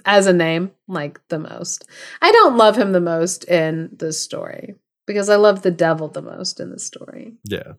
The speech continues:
Speaker 1: So this Christmas Eve night, there is going to be a party at the sexton's house. And Chubb is friends with the sexton and is going to be at the party. In fact, most people are planning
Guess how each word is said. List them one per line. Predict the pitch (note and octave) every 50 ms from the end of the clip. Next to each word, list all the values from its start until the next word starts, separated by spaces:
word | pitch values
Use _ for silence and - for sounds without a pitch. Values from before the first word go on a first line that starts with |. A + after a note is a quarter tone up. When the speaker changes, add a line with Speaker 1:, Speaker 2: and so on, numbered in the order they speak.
| _ _ -
Speaker 1:
So | - - - D#4+ C#4+ C#4 C4 B3 A3+ A#3 -
this | B3 C#4 C4+ -
Christmas | - - F#4 F#4+ G4 G#4+ A#4 G#4+ - F#4+
Eve | D4+ B3+ B3+
night, | G3+ F#3 F3+ F3 F3 E3+ -
there | G3+ A3 B3
is | C#4+ C4+ -
going | - B3 A#3 A#3 A#3+
to | A#3+ B3
be | A3+ A#3 A3+ G#3+
a | G3+ G3+ G3 F#3+
party | G3 - - - C4+ C4+ C4 A#3 G3 E3+ D#3 D3 D#3+ F#3 _ _ _ -
at | - G#3+ A3+ A#3 A3+ - - - _ _
the | - A3 G#3+
sexton's | A3 - F3+ D3+ - - - - C3+ B2+ C3 -
house. | - C3 G#2 F#2+ - - - - - - _ _ _ -
And | A3 A#3 A#3+ A3+ A3 G#3+ G#3+ G#3+ G#3 G#3+ - _ _
Chubb | - - - - G#4+ B4 A#4+ C#4+ F#3+ E3+ E3 F#3 B3 A#3+ - _ _ _ -
is | B3 B3+ A#3+ - -
friends | - - A3 G3+ G#3+ A#3 A#3+ B3+
with | B3 A#3+
the | F#3+ F3+
sexton | - - D3+ B2+ C3+ - - - F3 F3+ A3 B3 - - _ _ _ -
and | A3+ A#3+ C4
is | C4 B3+ A3+
going | A3+ A3 G3+ F#3+ F#3+ F#3+
to | - G#3+
be | G3 F#3+
at | F3+ F3+
the | - F3+
party. | - - G3 F#3+ F3+ F3+
In | F#3 F#3+
fact, | G3 - C4 C#4+ D4 C#4+ - -
most | A#3+ B3 C#4 E4 F#4+ - -
people | - A#3 G#3+ - G3+
are | F#3 F3
planning | F3+ - G3+ F3 E3 E3 D#3+ D#3 D#3 D3+ E3+ F3+